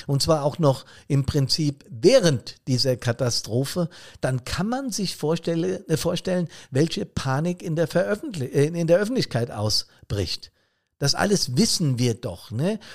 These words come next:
Und einfach aufgrund von persönlichem Ehrgeiz wird das nach draußen durchgestochen und das kann verheerende Folgen haben. Also allen, die in einer Hilfsorganisation tätig sind, sei gut angeraten,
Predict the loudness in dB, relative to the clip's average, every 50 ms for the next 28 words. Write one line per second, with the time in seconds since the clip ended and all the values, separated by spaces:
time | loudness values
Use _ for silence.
0 | -8 -2 0 0 2 2 0 2 2 2 0 2 -2 -2 -2 -2 -4 -2 2 2
1 | 2 2 0 -2 0 0 0 0 2 4 4 4 4 4 2 6 6 6 4 4
2 | 0 0 0 0 2 2 2 2 2 0 -4 -8 -20 _ _ 0 4 6 6 6
3 | 4 2 0 -2 0 2 0 0 0 0 -2 -2 -2 -2 0 0 -2 -2 0 0
4 | -2 -2 -4 -6 -6 -2 0 0 0 0 0 -2 -2 -4 -6 -10 -20 -16 -10 -2
5 | 4 6 6 6 4 2 -6 -6 -6 -4 0 0 0 0 2 -2 -4 -4 -6 -12
6 | -18 -10 -6 -6 -2 0 0 0 0 -2 -2 -4 -4 -4 -2 -2 0 0 0 0
7 | 0 0 0 -2 -2 -2 -4 -4 -4 -4 -4 -4 -4 -4 -6 -10 _ _ _ _
8 | -20 -20 _ -2 0 2 2 2 0 -2 -12 _ -2 2 4 6 6 4 4 2
9 | 0 0 -2 -2 -6 -12 _ _ _ _ _ _ _ _ _ _ -4 -2 0 0
10 | 2 0 -2 -6 _ _ _ -6 -6 -4 -2 0 2 4 4 4 4 2 -2 -4
11 | -2 -2 0 0 2 2 2 2 0 0 0 0 -2 0 0 -2 -2 -4 -2 -2
12 | -2 -2 -2 -6 -6 -4 -4 -6 -6 -6 -4 -4 -2 -2 -2 -4 -4 -4 -2 2
13 | 2 2 0 -2 -8 -2 0 2 2 4 2 2 2 0 -2 -2 -2 -4 -2 -2
14 | -2 -4